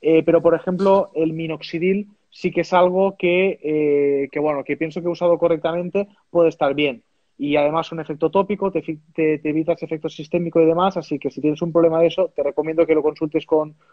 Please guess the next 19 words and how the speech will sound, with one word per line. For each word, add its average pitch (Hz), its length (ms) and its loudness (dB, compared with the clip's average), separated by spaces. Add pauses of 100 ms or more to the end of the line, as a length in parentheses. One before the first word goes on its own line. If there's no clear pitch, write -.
(120)
con 160 180 2
tu 160 80 0
especialista 165 720 0 (200)
y 139 580 2
le 131 120 0
pongas, 127 800 2
bueno, 156 180 -8
y 185 60 -10
le 135 60 -10
pongas 131 580 -8
remedio. 147 360 -6
Pero 135 140 -4
también 156 300 -4
te 190 80 -2
voy 175 100 0
a 170 40 0
decir, 151 280 -6
eh, 156 140 -4
que 143 200 -4